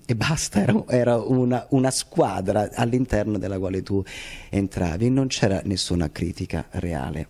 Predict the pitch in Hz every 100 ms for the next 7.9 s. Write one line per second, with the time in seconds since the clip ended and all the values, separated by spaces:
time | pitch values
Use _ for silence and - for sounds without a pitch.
0 | - - - - - - - - - -
1 | - - - - - - - - 117 110
2 | 107 104 101 101 101 104 - - - -
3 | - 170 180 208 185 - 190 190 120 131
4 | 175 156 120 - 170 156 127 135 123 156
5 | - 104 117 147 104 - 92 90 - 101
6 | 90 87 90 85 80 73 92 - - -
7 | 180 147 113 104 101 101 101 101